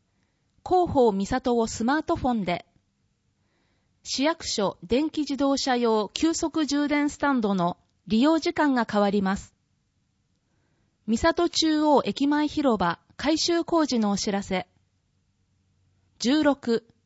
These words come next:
施設のイベントナビ。十六ページ。十七、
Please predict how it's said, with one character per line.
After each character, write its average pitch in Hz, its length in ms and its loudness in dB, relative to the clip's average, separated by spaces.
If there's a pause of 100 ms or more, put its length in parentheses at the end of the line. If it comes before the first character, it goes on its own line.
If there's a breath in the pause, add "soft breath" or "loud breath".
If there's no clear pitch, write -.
(680)
施 - 180 -6
設 - 300 -2
の 202 120 0
イ 175 140 -2
ベ 214 140 2
ン 302 80 0
ト 277 160 2
ナ 262 140 2
ビ。 185 200 -6 (1080)
十 269 200 2
六 311 220 0
ペ 285 200 0
ー 214 40 -2
ジ。 - 240 -6 (1400)
十 294 260 0
七、 262 400 0